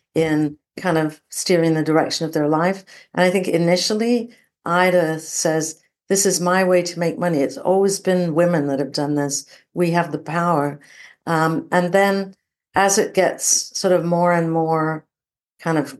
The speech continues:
criminal, if you want to say, she rationalizes it by saying, "I'm just giving them what they want.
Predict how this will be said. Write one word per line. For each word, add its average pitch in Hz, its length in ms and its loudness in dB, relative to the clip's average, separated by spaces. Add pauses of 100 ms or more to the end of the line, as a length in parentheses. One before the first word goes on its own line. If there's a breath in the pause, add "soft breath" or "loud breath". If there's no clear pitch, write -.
(300)
criminal, 175 520 0
if 139 140 -4
you 147 100 -2
want 147 120 -2
to 147 60 -2
say, 160 400 -2 (340 loud breath)
she - 200 0
rationalizes 170 960 2
it 151 200 0
by 170 160 2
saying, 180 380 2
"I'm 208 200 0
just 220 320 -2
giving 214 260 0
them 220 180 -2
what 196 180 -4
they 202 120 0
want. 202 520 -4